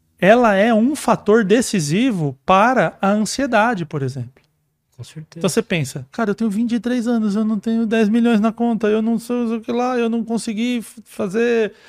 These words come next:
Speaker 1: mil podcasts, eu não co-, tu-, vai acabar tudo, vai desabar, o mundo vai acabar." E aí hoje, nossa, eu tô, tipo, vou falar um bagulho muito de tiozão com você, <laughs> assim, né? E aí, Lutz, vivendo tudo isso, eu tenho pra te dizer, jovem, que assim,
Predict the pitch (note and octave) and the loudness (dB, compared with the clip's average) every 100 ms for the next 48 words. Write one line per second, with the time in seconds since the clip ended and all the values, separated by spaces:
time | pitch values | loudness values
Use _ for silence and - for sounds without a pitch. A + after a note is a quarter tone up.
0 | - G3 A3+ C4 B3 A3+ - A#3 B3 A#3+ | -10 -2 0 2 0 -2 2 4 6 4
1 | A3 B3 B3 B3 A#3 - _ - C4 G#3 | 2 -2 0 0 -2 -6 _ -4 -4 -4
2 | A#3 A#3+ B3 B3 A#3+ C4 C4 C4 A#3+ E3+ | -2 2 2 2 4 4 4 0 0 -2
3 | C#3+ G3 G3 G3+ G#3+ G3+ G#3 G3 D3 B2+ | 0 0 2 0 0 2 2 0 -2 -8
4 | _ - D3 F3 F#3 E3+ F3+ E3+ F#3 E3 | _ -10 -8 -6 -6 -6 -6 -8 -8 -8
5 | D3 _ _ - - G3+ G3+ F#3+ A#3+ G3+ | -8 _ _ -16 -4 0 2 2 2 2
6 | A3 D4+ B3+ D#3+ C#3+ B2+ - _ _ - | 2 2 -2 -4 -6 -8 -14 _ _ -10
7 | D3 D#3 E3+ G3 - D#3+ E3+ D#3 - E3 | -8 -8 -8 -8 -8 -8 -4 -4 -2 -2
8 | D#3+ E3 E3+ G3 G#3 F#3 - G#3+ E3+ E3+ | -2 -4 -2 -4 -4 -6 -4 -2 0 4
9 | B2+ E3+ B3 E3 E3 D#3 D#3 D3+ D#3 E3+ | 4 4 4 4 4 2 0 0 0 0
10 | - _ - _ F3 G3 A3+ A3+ G#3 G3 | -4 _ -20 _ 2 6 6 6 6 6
11 | - D3+ D3+ E3 F#3 A3 G#3+ F#3+ F3 F3+ | 4 -4 -2 2 2 2 2 2 2 0
12 | E3 F#3 G3 F3+ - D#3+ F3+ E3+ E3+ - | 2 0 0 -4 -10 -10 -8 -8 -8 -8
13 | D#3 D3+ D3 E3+ D#3+ C3+ D#3 E3 D3 D3 | -6 -6 -4 -4 -4 -2 0 0 -4 -8
14 | - G3 - F3+ | -8 -8 -6 -8